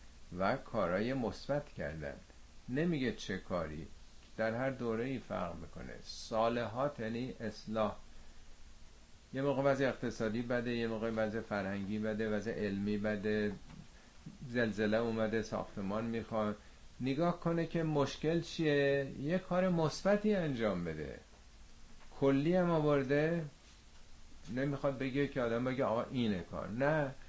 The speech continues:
در زمان و مکان خودت ببین که مشکل چیه،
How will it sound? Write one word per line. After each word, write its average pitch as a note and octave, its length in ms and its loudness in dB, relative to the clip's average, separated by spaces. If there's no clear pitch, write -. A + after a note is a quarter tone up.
در A#2 140 6
زمان A#2 420 4
و C#3 60 2
مکان B2 440 2
خودت B2+ 320 0
ببین A#2+ 400 -2
که B2 140 -4
مشکل G#2 640 -4
چیه، G#2 440 -2